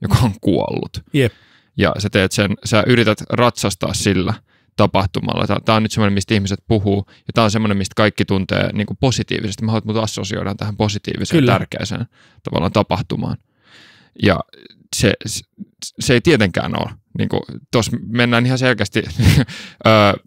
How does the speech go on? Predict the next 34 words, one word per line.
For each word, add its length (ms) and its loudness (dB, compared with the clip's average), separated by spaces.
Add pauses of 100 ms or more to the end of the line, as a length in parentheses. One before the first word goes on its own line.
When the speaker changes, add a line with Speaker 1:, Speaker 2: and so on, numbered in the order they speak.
Speaker 1:
tämmöisen 400 4
niinku 180 0
mo-, 220 4
moraalisen, 680 4 (400)
ö, 40 4 (340)
ir-, 220 4
irtopisteiden 600 2
ottamisen 380 -4
puolelle. 500 -4 (340)
Speaker 2:
Kyllä. 280 0
Speaker 1:
Ja 60 0
toi 180 4
tulee 220 4
varmasti 440 0
vähenemään 640 0 (440)
sitä, 280 2 (160)
sitä 180 0
kautta, 260 2
kun 200 -2
to-, 220 0 (180)
vaan 300 2 (420)
opitaan 480 2
paremmin 460 2
toimimaan 500 -2
näillä 200 -8
alustoilla. 640 -6 (380)
Speaker 2:
Mäkin 280 2
luulen, 160 4
Speaker 1:
Ja 60 2
Speaker 2:
että 140 -6
tässä 200 0
on 40 2
Speaker 1:
siitä 160 4
Speaker 2:
kyse 0 -